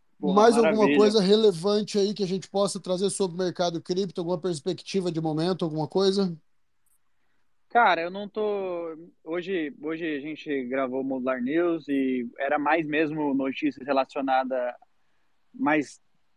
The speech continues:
Speaker 1: mais, é, muito voltada pro ecossistema, como eu falei, blockchains novas lançando aqui e acolá, não muita coisa macro, assim, bem dizendo, pra que vai,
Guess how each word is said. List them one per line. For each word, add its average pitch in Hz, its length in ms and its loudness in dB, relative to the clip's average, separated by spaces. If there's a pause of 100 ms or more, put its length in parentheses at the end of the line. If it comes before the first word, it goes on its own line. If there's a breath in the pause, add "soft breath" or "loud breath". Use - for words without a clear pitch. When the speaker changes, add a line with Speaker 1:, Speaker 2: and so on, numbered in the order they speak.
(220)
Speaker 1:
mais, 139 400 0
é, 131 420 -2 (400)
muito 156 460 2
voltada 175 360 6
pro 185 280 -2
ecossistema, 156 560 -8
como 147 160 -10
eu - 20 -18
falei, 139 380 -4
blockchains 139 500 -10
novas 127 400 -10
lançando 127 400 -10
aqui 131 240 -6
e 143 60 4
acolá, 135 360 0
não 165 200 -2
muita 175 280 -6
coisa 151 360 0
macro, 131 440 -2
assim, 120 260 -6
bem 120 200 -8
dizendo, 120 320 -6
pra 120 180 -4
que - 140 -8
vai, 123 320 4